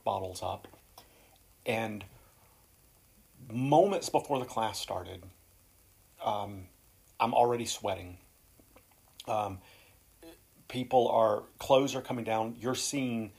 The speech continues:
you're seeing sweat stains on people that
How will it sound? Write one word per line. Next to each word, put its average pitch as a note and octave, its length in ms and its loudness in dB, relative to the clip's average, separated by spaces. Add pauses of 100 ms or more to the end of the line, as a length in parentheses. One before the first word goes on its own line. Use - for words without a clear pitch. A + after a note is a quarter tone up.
(200)
you're D3 200 0
seeing C#3+ 420 -4
sweat - 580 0
stains A#2+ 840 -6
on A2+ 260 0
people G#2+ 720 0
that G2+ 280 -2